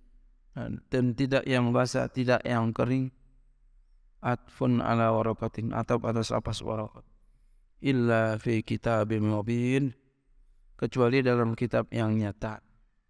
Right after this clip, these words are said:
Artinya apa? Itu sudah ditentukan. "Wal lawhul mahfuz," yaitu di lawhul mahfuz.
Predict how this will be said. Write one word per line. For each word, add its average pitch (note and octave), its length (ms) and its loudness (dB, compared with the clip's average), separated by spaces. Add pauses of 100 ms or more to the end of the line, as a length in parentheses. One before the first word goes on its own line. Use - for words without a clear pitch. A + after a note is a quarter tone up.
(500)
Artinya C#3+ 480 0
apa? D3 120 2 (1300)
Itu D3+ 360 0
sudah C#3+ 360 2
ditentukan. D#3+ 920 0 (240)
"Wal B2+ 640 0
lawhul C#3 640 0
mahfuz," C#3+ 640 -2
yaitu C3 320 -2
di D3 80 0
lawhul C#3+ 560 0 (320)
mahfuz. E3 540 -6